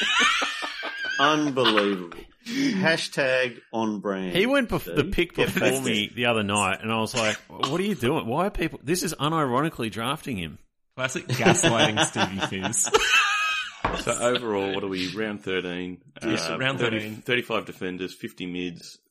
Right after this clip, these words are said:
Speaker 4: thirty-one, or was that thirty-three forwards, and ten rucks off the board.
Speaker 3: And just, just to be
Speaker 1: All,
Speaker 3: clear, it's
Speaker 1: all
Speaker 3: not,
Speaker 1: right.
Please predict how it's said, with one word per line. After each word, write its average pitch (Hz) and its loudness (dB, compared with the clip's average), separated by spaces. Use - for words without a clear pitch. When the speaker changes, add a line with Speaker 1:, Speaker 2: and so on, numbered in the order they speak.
Speaker 4:
thirty-one, 90 -8
or 80 -10
was 82 -12
that - -12
thirty-three 92 -8
forwards, 90 -2
and - -20
ten 85 -10
rucks 76 -10
off 69 -14
the 76 -20
board. - -20
Speaker 3:
And 123 -6
just, - -4
just 143 -6
to 117 -6
be 107 -2
Speaker 1:
All, 110 0
Speaker 3:
clear, 98 -2
it's 95 -2
Speaker 1:
all 123 2
Speaker 3:
not, 117 -2
Speaker 1:
right. 107 0